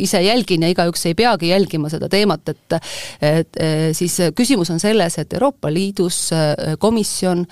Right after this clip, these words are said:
Euroopa Liidu komisjon, äh, tegi ettepaneku, et,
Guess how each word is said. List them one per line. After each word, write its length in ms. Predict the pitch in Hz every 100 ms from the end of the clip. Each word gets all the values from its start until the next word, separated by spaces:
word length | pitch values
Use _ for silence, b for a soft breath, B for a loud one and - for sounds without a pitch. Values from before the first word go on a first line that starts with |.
| B B B
Euroopa 260 | 180 175 151
Liidu 140 | 156
komisjon, 560 | 220 240 214 - 165 160
äh, 140 | 151
tegi 260 | 165 160 196
ettepaneku, 800 | 269 208 185 190 175 - 175 175 170 B B -
et, 300 | 165 165